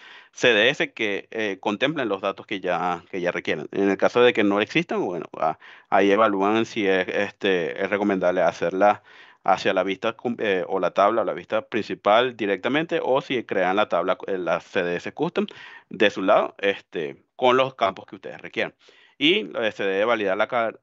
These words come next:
cardinalidad de la asociación para que coincida con los datos a consultar. Sí. En este caso, aquí están las referencias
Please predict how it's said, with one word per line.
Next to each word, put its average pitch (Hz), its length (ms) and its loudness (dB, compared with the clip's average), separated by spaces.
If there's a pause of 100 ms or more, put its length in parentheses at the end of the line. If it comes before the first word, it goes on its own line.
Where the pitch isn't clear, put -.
(100)
cardinalidad 98 720 -2
de 123 160 -6
la 110 100 -4
asociación 101 440 -8
para 151 220 -4
que 104 120 -8
coincida 90 400 -6
con 101 140 -2
los 85 140 -2
datos 80 240 -8
a 82 60 -8
consultar. - 520 -10 (800)
Sí. - 120 -12 (460)
En - 80 -20
este - 160 -6
caso, 92 160 4
aquí - 160 -6
están 80 180 -6
las 82 100 -4
referencias 180 540 0